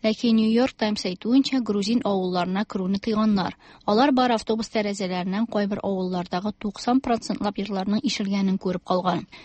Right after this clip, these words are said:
Схемалда журналистлар шулай ук күп җимерекләр булуын үз күзләре белән күргән. Якшәмбе көнне Бенедикт уналтынчы Көньяк Осетия һәм Грузия арасында үлгәннәрне җирләү,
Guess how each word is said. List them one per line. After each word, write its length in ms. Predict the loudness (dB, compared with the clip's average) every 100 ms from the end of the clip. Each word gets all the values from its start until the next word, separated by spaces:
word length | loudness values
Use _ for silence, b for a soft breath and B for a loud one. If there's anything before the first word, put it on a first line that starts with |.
| B
Схемалда 560 | -6 2 4 4 4 2
журналистлар 580 | 2 0 -2 -2 0 0
шулай 360 | -2 0 0
ук 140 | 0 -2
күп 120 | -2
җимерекләр 540 | 0 0 -2 -2 -2
булуын 400 | -2 0 2 2 0
үз 120 | -6
күзләре 360 | -4 -2 -2 -2
белән 160 | -2 -2
күргән. 440 | 0 0 0 -4 -6 B B B B B
Якшәмбе 460 | 0 2 2 2 4
көнне 220 | 4 4
Бенедикт 480 | 2 2 2 0 0
уналтынчы 540 | 0 2 0 -2 -2 2
Көньяк 300 | 2 4 2
Осетия 380 | 0 0 0 0
һәм 160 | 2
Грузия 380 | 2 2 2 2
арасында 400 | 2 0 0 2
үлгәннәрне 640 | 2 2 4 2 2 2 0
җирләү, 400 | 0 -2 2